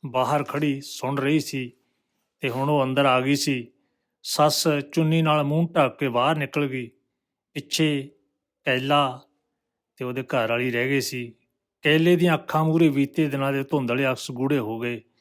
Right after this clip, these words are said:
ਮੀਤੋ ਦੀਆਂ ਭਰੀਆਂ ਅੱਖਾਂ ਵੇਖ ਕੇ ਕੈਲੇ ਦਾ ਮਨ ਵੀ ਭਰ ਆਇਆ। ਉਸਨੇ ਮੀਤੋ ਨੂੰ ਮੋਢਿਆਂ ਤੋਂ ਫੜ ਕੇ ਗਲ ਨਾਲ ਲਾ ਲਿਆ ਤੇ ਉਸਦੇ ਮੋਢੇ 'ਤੇ ਹੰਝੂ ਸੁੱਟ ਕੇ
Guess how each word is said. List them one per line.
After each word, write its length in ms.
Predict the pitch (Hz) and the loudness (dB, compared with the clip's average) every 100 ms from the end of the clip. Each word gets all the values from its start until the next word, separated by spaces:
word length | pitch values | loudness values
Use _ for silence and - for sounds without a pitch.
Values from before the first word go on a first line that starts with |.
| _ _ _ _ _ - | _ _ _ _ _ -8
ਮੀਤੋ 520 | 139 143 170 170 202 | 0 2 2 4 4
ਦੀਆਂ 220 | 208 208 196 | 6 4 2
ਭਰੀਆਂ 480 | - 156 143 180 | 2 0 2 2
ਅੱਖਾਂ 300 | 170 175 170 | 0 -2 -4
ਵੇਖ 340 | 147 147 151 147 | 0 0 0 0
ਕੇ 140 | 165 | -2
ਕੈਲੇ 400 | 151 147 143 147 | -2 -2 0 0
ਦਾ 120 | 156 | 2
ਮਨ 260 | 143 131 131 | 0 0 -2
ਵੀ 100 | 139 | -4
ਭਰ 280 | 135 147 117 | -2 0 0
ਆਇਆ। 340 | 113 113 110 - _ _ _ _ _ _ | -2 -4 -6 -14 _ _ _ _ _ _
ਉਸਨੇ 580 | 202 190 202 202 185 151 - _ _ | 0 2 4 6 4 0 -8 _ _
ਮੀਤੋ 420 | 170 185 - 190 180 | -2 -2 2 4 4
ਨੂੰ 220 | 170 147 | 4 0
ਮੋਢਿਆਂ 440 | 143 185 175 185 | 0 0 2 -2
ਤੋਂ 180 | 170 151 | 0 -4
ਫੜ 220 | - 151 | 0 -2
ਕੇ 400 | - - 147 123 - _ 151 | -2 -4 -4 -4 -12 _ -2
ਗਲ 220 | 135 151 | 0 0
ਨਾਲ 240 | 160 151 | 0 0
ਲਾ 180 | 131 123 | 0 0
ਲਿਆ 380 | 131 156 143 120 - _ | 0 0 0 -2 -12 _
ਤੇ 80 | 160 | -2
ਉਸਦੇ 340 | 151 - 156 | -2 -2 -2
ਮੋਢੇ 420 | 139 131 170 170 | -2 -2 -2 0
'ਤੇ 200 | 165 165 | -2 -2
ਹੰਝੂ 340 | 127 147 170 147 | -4 0 0 0
ਸੁੱਟ 320 | - 143 - | -2 -8 -10
ਕੇ 320 | - 151 123 | -8 -6 -6